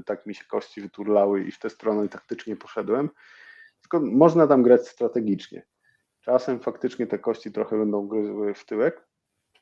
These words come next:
ale w większości przypadków uda się osiągnąć ten, e, tę założoną strategię. Czy to będzie strategia, która akurat w danej em, w danej rozgrywce wygra?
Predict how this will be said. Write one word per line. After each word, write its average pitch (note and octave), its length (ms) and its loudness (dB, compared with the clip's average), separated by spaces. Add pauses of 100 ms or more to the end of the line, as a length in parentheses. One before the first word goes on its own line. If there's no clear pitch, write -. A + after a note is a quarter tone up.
(160)
ale D#3 180 4
w D#3+ 100 -4
większości E3 420 -6
przypadków - 600 -6
uda A2+ 200 2
się - 160 -8
osiągnąć G2 680 -10
ten, G#2+ 360 -4
e, G#2 1000 -6
tę A2+ 340 6
założoną A2 440 6
strategię. G2 520 -4
Czy - 120 -20
to A#2 80 -6
będzie A2 200 0
strategia, G#2+ 460 0
która G#2 300 -2
akurat G#2 320 -2
w G2 80 -12
danej G2+ 440 -2 (500)
em, F2+ 1040 -8 (240)
w - 180 -20
danej F#2+ 600 -2
rozgrywce G2 480 -4
wygra? A#2 480 2